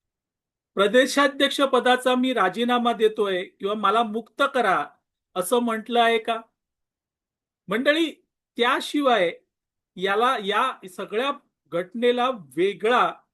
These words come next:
रंग लागत नाहीये मित्रांनो, रंग लागत नाहीये. भविष्यात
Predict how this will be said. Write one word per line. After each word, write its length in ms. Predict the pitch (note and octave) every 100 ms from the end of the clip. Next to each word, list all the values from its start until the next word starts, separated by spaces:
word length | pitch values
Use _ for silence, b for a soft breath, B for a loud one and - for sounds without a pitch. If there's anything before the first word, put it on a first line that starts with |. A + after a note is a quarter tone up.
| _ _ _ _ C#3+
रंग 340 | F#3 A3+ B3+
लागत 520 | C4+ G#3 F3+ A3+ -
नाहीये 300 | G#3 A3 B3
मित्रांनो, 420 | A#3+ A3 D#3 C3+ G#2 _ _ _ _ _ _ _ _
रंग 240 | D#3+ G#3+ A#3+
लागत 440 | B3+ A3 G#3+ A#3
नाहीये. 300 | A3 F#3+ D3+ - _ _ _ _ _ _ _ _ _ _ _ _
भविष्यात 600 | E3+ G#3+ D#4 - D#4+ C4